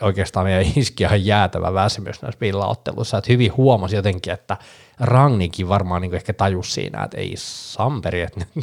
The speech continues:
<laughs> ei tää, ei, ei tää homma ehkä tällä tavalla toimi. Ja samalla myös siinä ehkä useampi pelaaja myös niinku näytti, että McTominayhan pelasi näissä otteluissa niinku silleen, tai tuossa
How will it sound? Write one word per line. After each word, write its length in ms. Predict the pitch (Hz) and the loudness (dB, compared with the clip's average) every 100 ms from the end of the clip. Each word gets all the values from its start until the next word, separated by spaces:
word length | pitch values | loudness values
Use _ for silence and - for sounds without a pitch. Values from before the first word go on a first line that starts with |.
| - | 0
<laughs> 400 | - - - - | 0 -2 -4 2
ei 140 | 113 | 4
tää, 120 | 113 | 4
ei, 200 | 113 131 139 | 4 4 6
ei 160 | 135 | 4
tää 180 | 123 110 | 6 6
homma 340 | 110 117 107 | 8 6 4
ehkä 160 | 95 117 | 0 2
tällä 320 | - 123 104 | 4 4 4
tavalla 300 | 101 92 92 | 2 0 -2
toimi. 500 | 92 123 113 101 95 - - _ | 2 4 4 2 -4 -8 -20 _
Ja 60 | 107 | -6
samalla 480 | - 175 185 123 98 | 0 0 2 2 0
myös 300 | 104 101 - | 0 -2 -2
siinä 240 | 107 101 | -4 -4
ehkä 320 | 107 104 110 - - - _ _ _ _ | -4 -4 -4 -6 -12 -20 _ _ _ _
useampi 480 | 135 135 123 95 | -4 0 0 0
pelaaja 600 | 101 135 139 123 95 92 | -2 0 4 4 4 2
myös 340 | 90 101 101 - | -2 -2 -2 -4
niinku 180 | 92 95 | -6 -2
näytti, 840 | 104 113 104 - _ 92 87 - | 2 4 2 -2 _ -4 -4 -6
että 220 | 110 107 | -4 2
McTominayhan 720 | 131 - 120 113 104 92 87 | 2 4 2 2 2 0 0
pelasi 280 | 87 87 87 | 0 0 0
näissä 260 | 104 101 104 | 0 0 0
otteluissa 440 | - 85 90 - | -4 -6 -6 -8
niinku 140 | 95 92 | -8 -4
silleen, 300 | 101 90 90 | -2 0 0
tai 120 | 90 | -2
tuossa 280 | - - | -2 -4